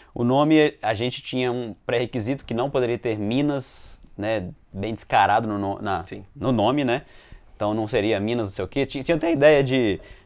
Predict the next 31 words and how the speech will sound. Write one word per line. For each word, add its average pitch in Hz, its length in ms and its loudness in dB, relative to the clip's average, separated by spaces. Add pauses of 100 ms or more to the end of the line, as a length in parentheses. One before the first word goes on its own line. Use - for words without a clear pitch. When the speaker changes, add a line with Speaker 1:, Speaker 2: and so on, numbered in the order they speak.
Speaker 1:
é, 101 440 2
vamos 98 160 -8
supor, 98 220 -2
Libertas, - 840 -2
Speaker 2:
<laughs> - 40 -20
Speaker 1:
né? - 100 -14 (140)
Speaker 2:
Verdade. 127 260 0
Speaker 1:
Que 127 80 -6
tem 123 80 0
a 110 60 0
ver 104 140 -2
com 104 100 -6 (240)
a, - 40 -10
a 95 40 -6
bandeira 101 420 0
e 95 40 -4
tal. 82 200 -6 (480)
Mas 131 260 2
não, 135 300 4
a 160 60 6
gente 147 160 0
queria 147 240 2
uma 139 80 2
coisa 131 180 0
que - 80 -6
não 156 160 0
tivesse 135 320 2
necessariamente 120 480 -4
vinculada 120 400 4
a 180 60 8
isso, - 360 0